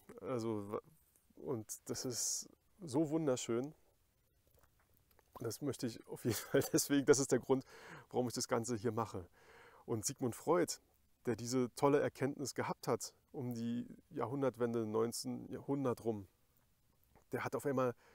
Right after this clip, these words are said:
ein Riesenproblem gehabt. Das, was ich auch gesagt habe, es ist sehr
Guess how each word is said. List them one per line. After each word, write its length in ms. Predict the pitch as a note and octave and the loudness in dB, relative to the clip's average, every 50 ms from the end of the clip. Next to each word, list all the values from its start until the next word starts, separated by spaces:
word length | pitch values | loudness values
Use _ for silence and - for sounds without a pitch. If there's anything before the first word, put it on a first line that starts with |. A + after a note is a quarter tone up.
| - _ _ _ | -20 _ _ _
ein 80 | - G#2+ | -6 -6
Riesenproblem 800 | G#2+ G#2 B2 D3 D#3+ D3+ E3 C#3+ - - B2+ A#2 C#3+ D#3+ E3 E3 | -4 -2 -4 -4 -2 -4 -6 -4 -4 -6 -2 2 2 2 4 2
gehabt. 440 | D3 B2+ G2+ G2+ G2 - - - - _ _ _ _ - - _ _ _ _ | 2 2 2 0 -2 -2 -6 -12 -14 _ _ _ _ -20 -20 _ _ _ _
Das, 180 | - A2 G#2+ - | -8 -8 -6 -4
was 100 | C3 - | -2 -2
ich 60 | - | -2
auch 120 | C#3+ - - | -2 0 0
gesagt 400 | C#3 B2+ C#3+ D3+ D3 - - A2+ | 2 2 2 2 0 0 -4 -8
habe, 140 | G#2 G2+ | -6 -6
es 80 | A2 G#2+ | -6 -6
ist 380 | A#2+ A#2+ - - - - - - _ _ _ _ _ - - | -4 -4 -4 -2 -4 -4 -8 -10 _ _ _ _ _ -20 -12
sehr 640 | - D#3 B2 C3+ D3 E3 E3+ E3+ E3+ E3+ E3+ E3 - | -4 4 6 8 8 8 8 6 6 4 2 2 0